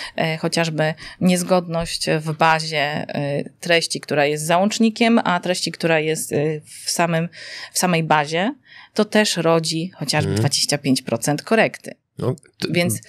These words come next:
Speaker 2: pozwól, że o coś zapytam. Jeżeli ktoś teraz ogląda ten materiał i ma dokładnie problem z tym, o czym ty w tej chwili mówisz, to rozumiem, że, e, warto, żeby on na przykład, bądź ona,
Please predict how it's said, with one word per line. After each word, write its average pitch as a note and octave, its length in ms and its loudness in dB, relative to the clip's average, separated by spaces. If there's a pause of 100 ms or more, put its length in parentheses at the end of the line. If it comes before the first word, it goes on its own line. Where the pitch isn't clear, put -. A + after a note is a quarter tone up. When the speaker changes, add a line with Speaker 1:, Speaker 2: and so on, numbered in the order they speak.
(140)
Speaker 2:
pozwól, C3+ 240 2
że C3+ 140 4
o C3 40 2
coś B2 100 -4
zapytam. F#2+ 380 0
Jeżeli G#2 220 0
ktoś C3 220 0
teraz A#2+ 260 2
ogląda A2+ 220 2
ten A2+ 80 0
materiał F2+ 520 0
i G2+ 100 -4
ma G#2+ 140 4
dokładnie A#2 480 2
problem A2+ 400 4
z - 60 -8
tym, - 180 -4
o G2 100 -2
czym G2 200 0
ty B2 180 0
w - 60 -4
tej A#2 200 -2
chwili A2 280 0
mówisz, G#2 480 4 (440)
to G#2 100 2
rozumiem, A2+ 460 2
że, G#2+ 360 4 (260)
e, G2 180 2 (140)
warto, G2+ 520 2
żeby F2+ 240 -6
on G2+ 160 2
na F2+ 100 0
przykład, F2 400 -2
bądź F#2 220 -4
ona, F#2 280 0